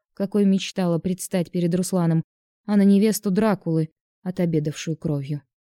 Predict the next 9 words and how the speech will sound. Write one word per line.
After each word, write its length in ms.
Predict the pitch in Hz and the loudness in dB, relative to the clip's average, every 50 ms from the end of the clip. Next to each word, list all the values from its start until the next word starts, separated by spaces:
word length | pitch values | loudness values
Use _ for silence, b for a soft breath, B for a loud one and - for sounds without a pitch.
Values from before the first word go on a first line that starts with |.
| _ _ _ _ - | _ _ _ _ -10
Позорище. 840 | 170 160 151 147 147 147 156 147 151 156 147 - - - - - 175 _ _ _ _ _ _ _ _ _ _ _ _ _ _ _ _ _ _ _ _ _ _ _ _ - | -6 -6 -6 -6 -4 -6 -6 -6 -6 -8 -10 -10 -12 -12 -12 -14 -18 _ _ _ _ _ _ _ _ _ _ _ _ _ _ _ _ _ _ _ _ _ _ _ _ -4
Я 180 | 233 233 247 | 0 0 0
отрываю 380 | 240 - 214 208 190 196 190 175 | 2 2 2 2 2 2 2 2
бумажное 440 | 170 175 175 170 165 160 165 165 160 | 4 4 2 2 2 2 0 -2 0
полотенце, 640 | - 170 170 175 - - 247 240 220 - - 208 196 | 0 -2 -4 -4 -2 -2 -2 -2 -2 -2 -4 -8 -8
тру 280 | - - 170 160 151 | -8 -6 -4 -4 -4
губы 420 | 156 160 196 220 190 170 175 156 151 | -2 -2 -2 -2 0 0 0 0 -2
и 80 | 147 | -2
щёки, 560 | 147 - - - 214 220 - - 196 185 180 | -6 -6 -2 -2 0 0 0 -2 -4 -6 -6